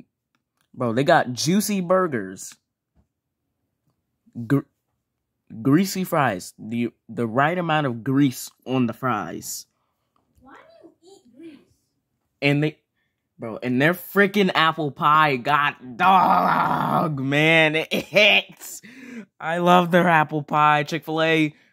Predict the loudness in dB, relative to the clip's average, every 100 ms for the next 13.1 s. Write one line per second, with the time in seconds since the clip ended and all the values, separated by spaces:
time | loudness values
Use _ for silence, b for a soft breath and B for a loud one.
0 | _ -2 -2 -2 _ _ _ _ _ -20
1 | -8 0 0 0 -8 -4 -2 2 2 2
2 | 0 _ -6 -4 0 0 0 0 -2 -2
3 | -4 b -6 -6 -4 -2 0 2 4 4
4 | 2 -2 _ _ _ -8 0 2 2 -2
5 | -4 -6 -4 0 0 0 b -2 2 2
6 | 0 -4 -4 -2 0 2 4 2 2 -2
7 | _ _ _ -4 -2 2 2 4 -2 -2
8 | -2 -2 -2 -2 0 0 0 -4 -8 _
9 | _ _ _ _ _ _ _ _ -16 -12
10 | -2 0 2 0 0 0 0 0 -2 -8
11 | _ _ _ _ _ _ _ _ _ _
12 | _ _ _ _ _ -10 -8 0 2 2